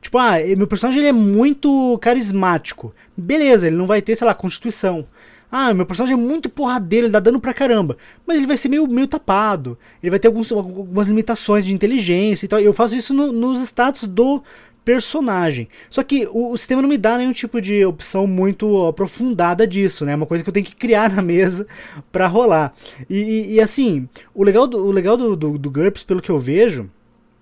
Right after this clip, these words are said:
é que isso, isso se transforma em mecânicas que são adaptáveis e, e, assim,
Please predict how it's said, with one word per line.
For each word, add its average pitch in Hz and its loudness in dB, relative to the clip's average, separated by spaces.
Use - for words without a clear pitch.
é 175 -2
que - -6
isso, 208 -4
isso 214 -4
se - -14
transforma 247 0
em - 2
mecânicas 254 2
que 262 -2
são 226 0
adaptáveis 214 0
e, 226 -6
e, 254 6
assim, 220 0